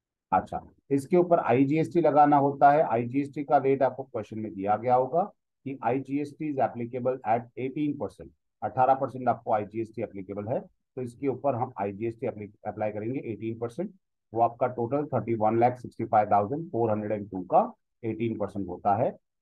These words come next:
ओके, जो आएगा आपके पास फ़ाइव लाख सिक्सटी नाइन थाउजेंड सेवन सेवेंटी टू। अच्छा, ये total value के अंदर हम क्या करेंगे, आईजीएसटी ऐड कर लेंगे तो हमारे पास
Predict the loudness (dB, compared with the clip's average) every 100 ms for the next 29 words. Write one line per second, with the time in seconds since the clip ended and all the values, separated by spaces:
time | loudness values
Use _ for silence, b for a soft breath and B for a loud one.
0 | _ -8 -4 -4 -2 0 2 2 2 2
1 | 0 -2 -2 -2 -2 2 4 4 0 -2
2 | -12 -14 -8 -8 -6 -4 -4 -6 -6 -6
3 | -4 -6 -8 -8 -10 -12 -18 _ _ _
4 | _ _ _ _ -6 -4 -6 -12 -12 _
5 | -8 0 0 2 0 2 2 4 4 2
6 | 0 -2 0 0 0 0 -2 -2 -4 -4
7 | -4 -4 -4 -4 -4 -4 -4 -4 -4 -2
8 | -2 2 2 2 0 0 2 2 2 4
9 | 2